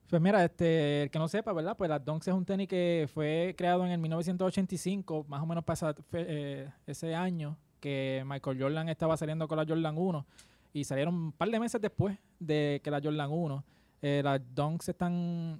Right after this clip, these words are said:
eh, inspiradas en otros modelos que habían salido para ese tiempo. Eh, mira, si, eh, pues, vemos en ca-, vemos en pantalla ahora mismo, estas son las Dunks que habían salido para allá, para el ochenta y cinco.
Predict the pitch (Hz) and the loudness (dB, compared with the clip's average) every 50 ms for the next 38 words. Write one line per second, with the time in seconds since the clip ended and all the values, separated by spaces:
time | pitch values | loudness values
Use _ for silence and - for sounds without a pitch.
0 | - _ _ - 160 156 151 151 147 143 143 139 135 135 127 131 135 139 - _ | -14 _ _ -8 -6 -4 -4 -4 -4 -4 -4 -4 -6 -6 -6 -8 -10 -12 -16 _
1 | _ _ _ _ _ _ _ 160 151 - - 165 156 160 180 196 196 180 180 170 | _ _ _ _ _ _ _ -4 -2 2 2 4 4 6 6 6 6 6 6 4
2 | 156 160 185 185 185 196 196 185 196 208 202 180 165 - - _ - - 165 156 | 4 4 4 6 8 8 8 8 8 8 6 4 2 0 -8 _ -6 -2 0 2
3 | 151 147 147 147 143 139 151 160 - 185 185 190 185 180 175 185 170 185 180 - | 2 4 4 4 4 2 2 2 2 4 4 4 4 4 2 2 2 0 -2 0
4 | 196 202 202 - - 135 135 - _ _ _ _ _ _ _ _ _ _ - 147 | -2 -2 -2 -4 -6 -12 -12 -12 _ _ _ _ _ _ _ _ _ _ -4 -2
5 | 147 147 147 147 143 139 139 139 143 151 160 151 139 - 156 151 143 143 147 - | -2 0 0 0 -2 -2 -2 -4 -4 -2 -2 -4 -2 -4 -4 -4 -4 -4 -4 -4
6 | - 143 135 139 143 156 180 190 - 196 - _ _ - 147 151 156 185 185 175 | -6 -4 -2 -2 2 2 2 0 0 -4 -10 _ _ -8 -6 -6 -6 -6 -8 -10
7 | 190 180 180 196 185 190 196 185 185 190 202 196 185 170 - 170 - 190 185 180 | -12 -8 -4 -2 0 2 2 0 0 0 0 0 0 0 -2 -2 -2 2 2 2
8 | 165 147 180 190 208 - - - - _ - 156 143 151 151 - 185 180 190 196 | 2 4 2 0 0 -2 -6 -10 -14 _ 0 0 2 2 0 0 2 4 4 4
9 | 196 180 170 151 156 170 170 180 170 160 147 - 151 143 - 143 - 185 190 180 | 4 4 4 4 4 4 4 4 4 4 4 2 0 0 0 -2 0 0 0 0
10 | - - 123 123 | -2 -8 -12 -12